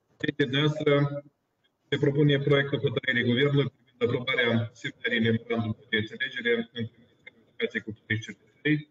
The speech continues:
a Republicii Moldova și Ministerul Tineretului și Sportului al Republicii Bulgaria pentru cooperarea în domeniul tineretului și sportului.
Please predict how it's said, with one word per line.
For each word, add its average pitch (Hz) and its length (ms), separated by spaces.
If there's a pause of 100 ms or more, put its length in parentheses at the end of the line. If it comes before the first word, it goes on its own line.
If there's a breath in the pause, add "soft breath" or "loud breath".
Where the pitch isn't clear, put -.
(320)
a 135 120
Republicii 139 480
Moldova 247 340 (160)
și - 160 (600)
Ministerul 139 400 (420)
Tineretului 127 460
și - 100
Sportului - 500 (200)
al - 140
Republicii 113 500
Bulgaria 135 380 (640)
pentru 123 200
cooperarea 123 440
în 110 120
domeniul 113 380
tineretului 113 440
și - 100
sportului. 92 440